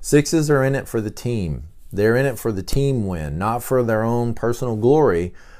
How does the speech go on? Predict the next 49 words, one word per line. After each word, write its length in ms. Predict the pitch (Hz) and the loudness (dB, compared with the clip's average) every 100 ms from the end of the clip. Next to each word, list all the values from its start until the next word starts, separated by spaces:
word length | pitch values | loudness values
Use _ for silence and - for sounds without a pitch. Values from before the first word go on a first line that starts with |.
| - | -16
but 300 | - 92 110 | -4 2 2
they 120 | 107 107 | 2 -2
feel 200 | 101 80 | -2 -4
safe 340 | - 135 156 | 2 2 2
in 80 | 156 | -2
a 60 | |
team, 400 | 151 160 156 156 | -2 -2 -2 0
they 100 | 143 | -2
feel 160 | 95 85 | -2 -4
protected 520 | - 78 135 151 143 | -6 -4 -2 0 0
in 120 | 139 | 0
a 120 | 135 131 | -2 -4
team, 420 | 139 135 135 123 | -4 -4 -4 -4
and 140 | 85 | -4
they 80 | 90 | -4
wanna, 460 | 101 110 104 90 - - | -2 -2 -4 -6 -10 -8
they 160 | 98 | -2
want 320 | 107 110 131 117 | 0 0 -4 -6
to 80 | 117 | -10
protect 520 | 110 - 107 98 95 | -8 -2 -2 -2 -4
the 100 | 101 | -4
team. 460 | 147 139 82 64 - - - - - - - - | -2 -4 -4 -8 -12 -18 -20 -20 -18 -18 -16 -6
Um, 460 | 95 107 101 87 78 | 2 4 4 2 4
they 100 | 107 | 4
wanna 280 | 110 120 113 | 6 4 2
feel 220 | 117 110 | 2 0
connected 480 | - 113 120 113 - | 2 0 0 -2 -2
to 100 | 87 | -4
the 120 | 78 | -4
team. 480 | - 78 67 57 - - - - - - - | -4 -4 -4 -8 -14 -18 -20 -20 -20 -20 -8
And 380 | 98 104 104 101 | 0 2 2 0
so, 540 | - 113 104 98 - - - - - - - - | 2 4 6 4 0 -8 -20 -20 -20 -20 -18 -8
uh, 320 | 107 101 90 | -4 -2 -2
again, 500 | 98 107 139 104 78 - | -2 2 2 2 -2 -8
they 240 | 95 95 | -6 -6
could 220 | 101 110 | -2 -2
be 100 | 107 | -2
suspicious 880 | 107 - 104 98 - 143 151 135 - | -4 -2 -4 -4 -4 -2 0 -2 0
of 160 | 113 101 | -2 -2
the 160 | 92 | -2
authorities, 760 | 85 - 135 131 95 92 92 - | -2 0 0 2 0 -2 -6 -8
but 220 | 98 98 | -8 -4
they're 160 | 98 | -2
gonna 160 | 101 110 | -2 -2
be 120 | 101 | -2
invested 480 | 92 85 101 - 82 | -2 -2 -2 -2 -4
in 140 | 82 | -4
the 80 | 76 | -6
team. 480 | - 123 98 64 - | -6 -4 -4 -6 -10